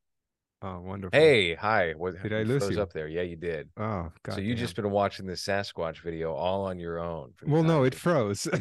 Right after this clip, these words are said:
Speaker 1: <laughs> So I was like, "Oh, great, he just froze. Wait a second, I hear nothing." Uh, yeah, so that's the video that, uh, some internet people are freaking
Speaker 2: Yeah, this
Speaker 1: out
Speaker 2: is
Speaker 1: about.
Speaker 2: just a guy walking around in the weeds in the desert. That's all I'm
Speaker 1: <laughs>
Speaker 2: seeing here.
Speaker 1: This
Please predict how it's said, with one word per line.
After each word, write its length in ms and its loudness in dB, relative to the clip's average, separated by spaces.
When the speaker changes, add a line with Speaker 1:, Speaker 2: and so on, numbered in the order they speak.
Speaker 1:
<laughs> 180 0
So 160 2
I 60 4
was 100 0
like, 220 2
"Oh, 240 -2
great, 240 -6
he 80 -8
just 180 -10
froze. 260 -10
Wait 140 -6
a 60 -8
second, 340 -12
I 60 -6
hear 180 0
nothing." 400 -8
Uh, 320 -8
yeah, 280 -4
so 240 -8
that's 320 -8
the 80 -8
video 580 -8
that, 220 -10
uh, 260 -10
some 260 -14
internet 400 -12
people 280 -16
are 60 -12
freaking 180 -12
Speaker 2:
Yeah, 100 4
this 160 -2
Speaker 1:
out 60 -2
Speaker 2:
is 80 0
Speaker 1:
about. 40 -8
Speaker 2:
just 220 -4
a 80 4
guy 680 2
walking 360 0
around 440 -2
in 60 -6
the 100 -6
weeds 440 -10
in 120 -12
the 80 -12
desert. 580 -8
That's 560 -4
all 240 2
I'm 140 -4
Speaker 1:
<laughs> 100 -10
Speaker 2:
seeing 220 -6
here. 400 -16
Speaker 1:
This 160 -18